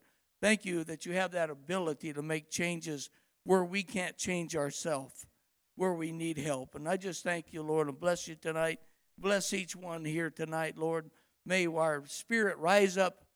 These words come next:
within us, O Lord, and worship and praise you and give you the praise and the glory and the honor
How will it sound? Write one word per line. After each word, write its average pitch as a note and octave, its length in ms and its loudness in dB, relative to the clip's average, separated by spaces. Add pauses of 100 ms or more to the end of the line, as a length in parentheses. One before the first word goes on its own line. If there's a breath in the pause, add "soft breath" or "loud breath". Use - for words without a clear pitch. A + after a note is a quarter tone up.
(340)
within F#3+ 380 0
us, F3 320 2
O E3 140 0
Lord, D#3+ 300 -2
and D3 160 -8
worship F3+ 440 -6
and D3 160 -8
praise E3 420 0
you D3+ 340 0 (340 loud breath)
and C#3+ 180 0
give D3 240 -4
you D#3 400 -4
the C#3+ 100 -4
praise D3+ 600 0
and C3+ 160 -4
the C3 80 -6
glory C#3 540 -4
and C3 140 -6
the B2+ 60 -10
honor B2 520 -4